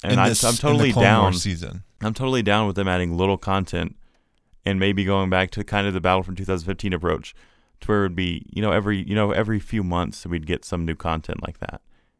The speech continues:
Speaker 1: And I was completely happy with that. And ju-, they just need to, you know, open the lines of communication and start saying, you know, "These are some ideas we're having. What do you think about it?"
Speaker 2: Definitely. Also, something right before we wrap up the show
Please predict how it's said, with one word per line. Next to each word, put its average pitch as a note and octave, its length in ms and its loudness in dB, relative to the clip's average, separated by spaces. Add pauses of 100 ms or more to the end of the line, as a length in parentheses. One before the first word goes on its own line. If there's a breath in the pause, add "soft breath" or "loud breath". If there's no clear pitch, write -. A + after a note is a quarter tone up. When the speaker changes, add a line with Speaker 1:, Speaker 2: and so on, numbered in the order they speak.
(320)
Speaker 1:
And F2 80 0
I F2 60 4
was F#2 140 0
completely F#2+ 400 -2
happy F#2+ 280 0
with E2 140 -4
that. D#2+ 260 -2 (1040)
And F#2 300 -2
ju-, F2+ 100 -4
they G2+ 160 0
just F2+ 180 -4
need G2 100 -2
to, F2 220 0
you F2 120 -4
know, F2 100 0
open F2+ 240 -2
the - 20 -2
lines F2 220 -2
of - 100 -10
communication F2 600 -4
and D#2+ 180 -6
start E2+ 300 -4
saying, E2+ 240 -4
you E2+ 100 -2
know, D#2+ 320 -4
"These G2 240 -4
are F2 80 -2
some F#2 180 -8
ideas F2 380 -2
we're E2+ 100 0
having. E2 300 0
What F2 120 -2
do F2 40 -4
you F2 80 -2
think D#2+ 220 -4
about D#2 280 -4
it?" - 140 -12 (800)
Speaker 2:
Definitely. D2 500 -4 (540 loud breath)
Also, C3+ 300 4
something B2+ 420 4
right G#2+ 160 4
before A2+ 240 0
we G#2 160 4
wrap G2 260 2
up G2+ 120 0
the - 80 0
show A2+ 360 4